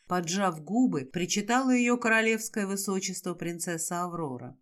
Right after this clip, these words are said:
"О, Всевышний! Надеюсь, скоро здесь будет свет!" Остренькие плечи девушки подрагивали в такт движением повозки,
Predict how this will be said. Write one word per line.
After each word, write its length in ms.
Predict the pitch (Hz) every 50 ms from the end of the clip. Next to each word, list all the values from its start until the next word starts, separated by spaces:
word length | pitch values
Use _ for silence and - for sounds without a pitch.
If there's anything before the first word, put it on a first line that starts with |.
| _ _ _ _
"О, 220 | - 196 185 208 190
Всевышний! 880 | 202 - - 233 220 208 240 247 233 214 220 - - 208 190 180 180 - _ _ _ _ _
Надеюсь, 600 | 208 240 277 269 214 294 294 277 269 254 - -
скоро 400 | - - 294 302 269 220 214 220
здесь 340 | 190 196 240 285 285 240 208
будет 480 | 202 190 320 320 294 202 202 190 202
свет!" 640 | - - - 196 196 202 180 156 147 - - _ _ _ _ _ _ _ _ _ _ _ _ _ _ _ _ _ _ _
Остренькие 640 | _ - 190 202 196 - - 190 196 185 - 196 185
плечи 420 | 190 190 190 190 196 190 196 185 170
девушки 480 | 156 190 214 214 196 190 - - -
подрагивали 800 | - - 185 185 180 190 214 226 214 208 165 175 160 160 160 156
в 80 | 156 -
такт 260 | - 175 160 156 147
движением 580 | 143 160 180 180 170 202 190 175 175 170 165 156
повозки, 680 | - 175 170 170 214 247 240 - - - - 220 113